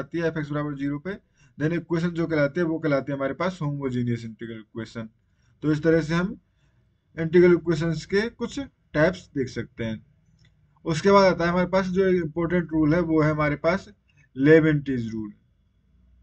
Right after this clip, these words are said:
लेबेंटीज रूल क्या होता है फ्रेंड्स, हमारे पास लेबेंटीज रूल basically रूल, रूल होता है जो कि हमारे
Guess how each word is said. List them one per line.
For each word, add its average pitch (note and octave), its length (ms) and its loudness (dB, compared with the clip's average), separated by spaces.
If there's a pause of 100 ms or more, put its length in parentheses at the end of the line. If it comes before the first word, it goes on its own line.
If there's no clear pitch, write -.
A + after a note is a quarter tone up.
(640)
लेबेंटीज F#3 560 4
रूल G3 140 4
क्या F#3 100 2
होता D3 200 0
है E3 80 0
फ्रेंड्स, F#3 220 -2
हमारे E3 200 2
पास F#3 280 -4 (320)
लेबेंटीज F3 480 2
रूल G3 180 0 (100)
basically E3 440 0
रूल, E3 420 0
रूल D#3+ 140 -2
होता D3+ 260 -6
है F3 80 -4
जो E3 160 -10
कि F3+ 120 -12
हमारे D3+ 240 -4